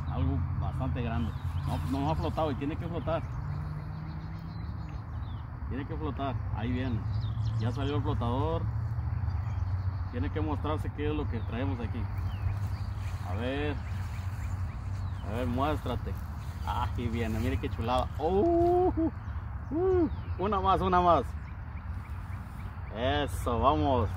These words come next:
Ya viene cerca. Tienes que salir. Miren, un catfish. Oh my God.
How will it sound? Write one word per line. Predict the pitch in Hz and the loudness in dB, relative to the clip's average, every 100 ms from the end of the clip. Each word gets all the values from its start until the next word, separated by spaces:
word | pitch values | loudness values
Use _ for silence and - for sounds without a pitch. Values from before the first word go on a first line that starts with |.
| - - - - - - - - - | -2 -4 -6 -6 -6 -6 -6 -6 -4
Ya | 110 | 0
viene | 135 147 147 120 | 2 4 2 2
cerca. | 143 135 110 - - - | 0 0 -4 -4 -6 -6
Tienes | - 143 131 | -4 -4 0
que | 147 | 0
salir. | 147 131 143 113 - - - - | 2 4 4 2 -4 -8 -8 -6
Miren, | 113 143 147 139 | -2 2 2 0
un | 139 | -4
catfish. | 127 123 - 135 143 - - - - - - | 0 0 0 0 0 -2 -6 -8 -6 -6 -6
Oh | 139 143 151 151 | -2 0 0 0
my | 143 120 107 104 104 - - | 0 -2 0 -2 -2 -4 -4
God. | 147 139 135 123 120 104 | 0 2 2 2 2 2